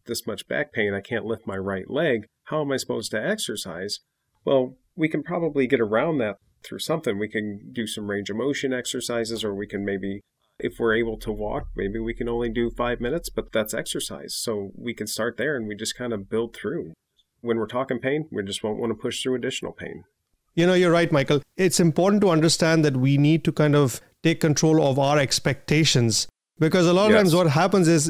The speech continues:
Speaker 2: in our heads, we move a lot faster, or we do a lot more in our heads than our body is actually physically able to do. And that's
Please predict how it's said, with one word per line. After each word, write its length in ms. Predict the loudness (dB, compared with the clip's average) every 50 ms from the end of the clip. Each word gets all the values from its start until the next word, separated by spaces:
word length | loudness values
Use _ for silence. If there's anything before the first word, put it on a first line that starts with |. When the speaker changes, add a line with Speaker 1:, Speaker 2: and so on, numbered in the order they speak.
| 0 2 4
Speaker 2:
in 80 | 4
our 180 | 4 4 4 4
heads, 300 | 4 4 4 4 4 2
we 140 | 4 4 4
move 180 | 6 6 6
a 100 | 6 4 4 4
lot 140 | 2 0
faster, 600 | 0 0 2 2 4 4 4 4 4 4 4 2 0 _ _ -8 -2 2
or 80 | 2 4 4
we 40 | 4 6
do 60 | 6 6
a 20 | 6
lot 140 | 4 4 4 4
more 120 | 4 4 4
in 40 | 4
our 160 | 4 6 6 6
heads 200 | 6 6 4 4
than 140 | 4 2 2 2
our 120 | 2 4
body 240 | 4 4 6 6 4
is 120 | 4 4 4 2 2
actually 220 | 2 2 2 2 2 2
physically 340 | 2 2 2 4 4 4 4
able 160 | 4 4 4
to 80 | 4 4 4 6
do. 100 | 6 6 6 6
And 140 | 4 4 4 4
that's 220 | 4 2 2 2